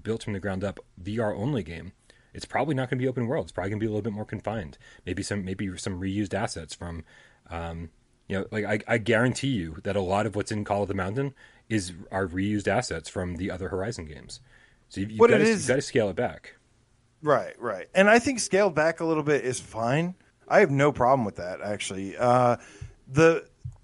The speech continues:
Speaker 2: the problem is, like, what we wanna avoid is, like, a forty-five minute experience. Well, that's the thing. And yes, I, and I know that they use that term a lot, and that's my point, is, like, that creates a little bit of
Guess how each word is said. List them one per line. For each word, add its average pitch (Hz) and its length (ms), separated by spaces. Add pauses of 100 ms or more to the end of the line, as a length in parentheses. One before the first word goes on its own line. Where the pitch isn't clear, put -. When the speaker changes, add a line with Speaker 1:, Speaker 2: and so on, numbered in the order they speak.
(380)
Speaker 2:
the 160 140
problem 196 480
is, 139 180
like, 143 420
what 175 220
we 185 120
wanna 185 400
avoid 127 420
is, 135 240
like, 139 160
a 139 100
forty-five 135 880
minute 123 240
experience. 104 640
Well, 123 120
that's 127 260
the 131 100
thing. 117 180 (260)
And 175 160
yes, - 280
I, 143 180
and 147 540
I 151 120
know 165 340
that 156 220
they 151 100
use 143 320
that 131 220
term 139 200
a 127 60
lot, 123 300 (180)
and 147 100
that's 165 200
my 151 80
point, 131 380
is, 143 200
like, 139 300
that 156 260
creates 151 360
a 131 40
little 135 160
bit 131 140
of 117 160